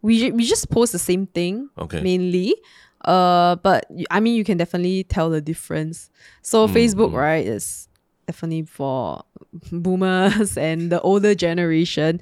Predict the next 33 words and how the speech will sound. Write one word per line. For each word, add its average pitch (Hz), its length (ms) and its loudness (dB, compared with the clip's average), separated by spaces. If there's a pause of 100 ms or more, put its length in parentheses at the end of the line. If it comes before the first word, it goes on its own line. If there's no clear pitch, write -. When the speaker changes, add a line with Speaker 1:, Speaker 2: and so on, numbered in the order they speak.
(140)
Speaker 2:
Yeah. 92 140 -12
Speaker 1:
Instagram 381 300 4
is 196 100 0
really 190 200 0
very 160 200 2
young 151 280 -2
and 190 200 0
a - 20 2
more 208 240 2
international 180 560 -2
audience. 156 560 -2
Speaker 2:
Mm. 101 600 -6
Speaker 1:
Yeah. 165 580 0 (540)
So 180 880 2 (840)
that's, - 540 -2 (100)
we, 180 220 2
when 175 100 4
we 180 80 2
see - 320 -2
the 190 120 4
difference, 175 420 0
it's 170 80 -6
just 185 120 -4
like, 175 100 -4
so 320 180 2
when 180 720 0
I, 175 240 -2 (200)
I 196 120 2
do 247 120 2
more 370 180 2
Insta 285 180 -2
stories. 285 680 2
Speaker 2:
Okay. 90 340 -8